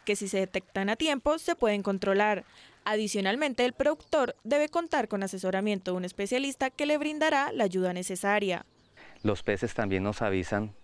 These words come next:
Speaker 2: si ellos están bien o están mal. Nosotros los vimos observando en forma permanente y de acuerdo al comportamiento de ellos, pues podemos determinar ciertas cosas también y pues podemos hacer algunos estudios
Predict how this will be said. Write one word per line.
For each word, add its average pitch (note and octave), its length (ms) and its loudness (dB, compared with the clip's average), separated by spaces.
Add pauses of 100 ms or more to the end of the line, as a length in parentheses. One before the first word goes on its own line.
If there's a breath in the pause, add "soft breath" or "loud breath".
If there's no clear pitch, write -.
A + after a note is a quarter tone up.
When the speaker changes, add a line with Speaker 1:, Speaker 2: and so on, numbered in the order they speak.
(120)
Speaker 2:
si G2 320 0
ellos G2+ 800 2
están F#2 400 -2
bien A#2 300 2
o F#2 80 -2
están E2 260 -2
mal. G2 220 -2 (560 loud breath)
Nosotros G#2+ 380 0
los A2+ 140 2
vimos G2 380 0
observando G#2+ 560 0
en G#2 80 0
forma G2 260 0
permanente A#2 680 0 (400 loud breath)
y A#2 120 2
de G#2 100 2
acuerdo F#2+ 320 -2
al G#2+ 60 0
comportamiento G#2 720 0
de A2+ 100 4
ellos, B2+ 240 0
pues F#2 260 -2
podemos F#2 600 -2
determinar F#2 580 -2
ciertas G2 440 -4
cosas G2+ 340 -2
también F#2 420 0 (460 loud breath)
y F#2 680 2 (240)
pues G#2+ 180 0
podemos F#2+ 360 -2
hacer G2+ 200 -2
algunos G2 340 -2
estudios A#2+ 480 0